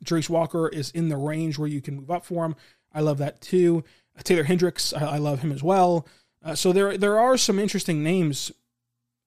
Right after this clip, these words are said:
in this draft, and the, the bottom line is someone has to fall. Like, if I just said one of those names, you said, "Oh, there's no way.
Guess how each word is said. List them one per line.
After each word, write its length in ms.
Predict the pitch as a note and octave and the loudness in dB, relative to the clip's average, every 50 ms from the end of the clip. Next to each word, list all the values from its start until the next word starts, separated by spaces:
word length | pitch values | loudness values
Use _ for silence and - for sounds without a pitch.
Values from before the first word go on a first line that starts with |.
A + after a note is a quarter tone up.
| _ _ _ _ _ _ _ _ - | _ _ _ _ _ _ _ _ 0
in 240 | - G3 G3+ F#3+ F3+ | 2 4 4 6 4
this 200 | E3+ D#3+ C#3+ - - | 4 2 0 -2 -2
draft, 560 | - F3 F#3+ A3 G#3 D#3 D#3 D3+ D3 - _ _ _ _ _ _ _ _ _ - | -2 0 0 0 0 0 -2 -6 -12 -16 _ _ _ _ _ _ _ _ _ -2
and 240 | E3+ F3 E3+ E3 D#3 | 0 2 2 2 2
the, 60 | D3+ | 0
the 220 | C#3 E3 D#3 D#3+ | -2 -2 -4 -4
bottom 320 | C3+ - G3+ C4+ C4+ A3+ E3+ | 0 2 2 2 2 2 0
line 180 | D3+ C#3+ C#3 | 0 -2 -2
is 260 | C#3 C#3 C#3 C3+ - - _ _ _ _ _ _ _ _ | -2 -2 -4 -4 -6 -10 _ _ _ _ _ _ _ _
someone 320 | - - G3+ F#3 E3+ D3 C#3 | -4 2 2 4 4 4 0
has 180 | D3+ D3 - | 0 -2 -4
to 80 | - D3 | -6 -8
fall. 280 | - D#3+ D3+ - - - | -6 -6 -6 -6 -8 -8
Like, 160 | - D3 - | -8 -4 0
if 180 | E3 D#3+ D3+ F3 | 0 0 0 0
I 160 | D#3+ E3+ G#3 | 0 0 2
just 200 | G#3 G#3 - - | 2 2 2 2
said 120 | G#3 G3 | 2 0
one 80 | F#3+ F#3 | 0 0
of 60 | F3 | 0
those 160 | E3 D#3 C#3+ | 0 0 0
names, 180 | E3+ E3+ D#3+ C#3+ | 0 0 0 0
you 60 | D3+ | -2
said, 160 | C#3 - D#3 | -2 -2 -2
"Oh, 60 | D#3+ | -2
there's 180 | D#3+ D3 C3 - | -4 -4 -2 0
no 240 | E3 E3+ F#3+ G3 F#3+ | 4 6 8 10 10
way. 420 | E3+ C#3+ D#3 D#3 D#3 - - - | 8 8 2 -4 -4 -6 -10 -16